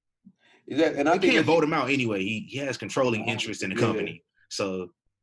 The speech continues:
Speaker 2: like, he has, he has enough shares to where he has controlling interest, and nobody can force him out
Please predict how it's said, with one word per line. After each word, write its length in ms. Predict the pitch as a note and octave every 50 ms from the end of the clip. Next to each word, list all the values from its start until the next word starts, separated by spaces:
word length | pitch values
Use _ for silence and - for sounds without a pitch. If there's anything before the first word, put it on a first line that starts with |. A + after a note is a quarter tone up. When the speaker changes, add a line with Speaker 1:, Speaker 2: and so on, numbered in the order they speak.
| _
Speaker 2:
like, 340 | - G2+ G2 G2 F#2 - - _
he 140 | G#2 G#2+ A#2+
has, 220 | B2 B2+ B2 -
he 120 | - B2
has 180 | C3 B2+ B2+ A2
enough 240 | G2 G2 A2+ A2+ -
shares 400 | - - A#2 A2+ G#2+ G2+ F2+ E2
to 80 | G2+
where 80 | G2+ G2
he 60 | G2
has 120 | G2 F#2+ -
controlling 400 | G2 F#2+ - A#2 G#2+ G2+ G2 F2+
interest, 440 | G2 G#2 G2 - F#2 F2 F2 - -
and 120 | F#2 E2 - _ _ _ -
nobody 400 | G#2 G#2+ G#2 G2+ G2 F#2 F#2+ F#2+
can 120 | G2+ F#2+
force 260 | F#2+ - F#2+ F#2 F#2+ -
him 120 | G2 G2
out 260 | G2 G2 F#2+ F#2 -